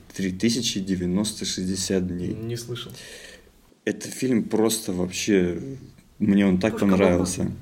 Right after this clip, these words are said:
Speaker 2: Динамит.
Speaker 1: Немецкий фильм. Две тысячи тринадцатого года. Фильм основан на реальных событиях.
Speaker 2: О каких днях он рассказывает?
Speaker 1: О трёх тысячах девяносто шести днях.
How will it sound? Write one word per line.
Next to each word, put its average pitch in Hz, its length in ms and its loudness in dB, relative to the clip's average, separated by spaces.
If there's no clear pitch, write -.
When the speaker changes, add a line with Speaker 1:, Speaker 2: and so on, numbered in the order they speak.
Speaker 2:
Динамит. 117 440 -2
Speaker 1:
Немецкий 107 480 0
фильм. - 280 -6
Две 95 100 -2
тысячи 113 240 0
тринадцатого 104 460 0
года. 92 260 2
Фильм 117 320 0
основан 92 340 0
на 90 60 0
реальных 95 320 4
событиях. 95 460 0
Speaker 2:
О 131 80 0
каких 143 320 4
днях 127 260 2
он 107 80 0
рассказывает? 104 680 -6
Speaker 1:
О 117 80 0
трёх - 300 -2
тысячах 117 480 -2
девяносто 101 480 2
шести 101 400 -2
днях. 104 420 2